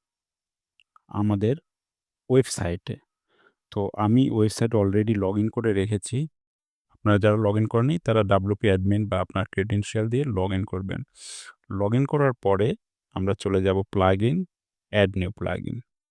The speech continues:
আচ্ছা, এখান থেকে যাব, যেহেতু আমরা,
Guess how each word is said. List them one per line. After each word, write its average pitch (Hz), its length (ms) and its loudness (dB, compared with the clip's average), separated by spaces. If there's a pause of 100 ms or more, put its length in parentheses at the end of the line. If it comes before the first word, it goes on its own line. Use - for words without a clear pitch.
(2250)
আচ্ছা, - 260 -8
এখান 110 320 4
থেকে 117 220 0
যাব, 104 200 4 (120)
যেহেতু 107 260 -2
আমরা, 110 160 2